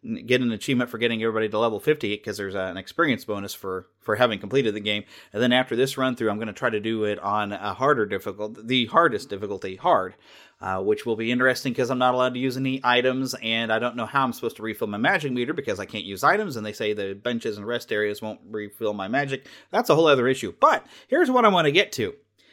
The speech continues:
If you visit the YouTube channel for Neverland to Disney and Beyond, or even the Spider-Pan, I am posting some videos of just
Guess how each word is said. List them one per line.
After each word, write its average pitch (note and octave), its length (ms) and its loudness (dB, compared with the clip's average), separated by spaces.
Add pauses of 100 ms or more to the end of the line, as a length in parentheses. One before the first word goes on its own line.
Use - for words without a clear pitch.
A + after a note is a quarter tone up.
(200)
If E4+ 300 6
you C#3 180 4
visit A#2+ 400 2
the A2+ 100 -6
YouTube C3+ 380 -2
channel C#3 240 4
for C#3+ 300 4
Neverland D3 580 2
to A#2+ 80 -12
Disney A2+ 320 -2
and A2 100 -4
Beyond, A2+ 360 0
or G3+ 200 6
even F#3+ 280 -2
the F3+ 80 -4
Spider-Pan, D#3 600 0 (220)
I F#3+ 180 6
am G#3+ 140 2
posting F#3+ 460 2
some F3 280 -6
videos C3 760 2 (440)
of G#2 340 2 (340)
just B2+ 240 2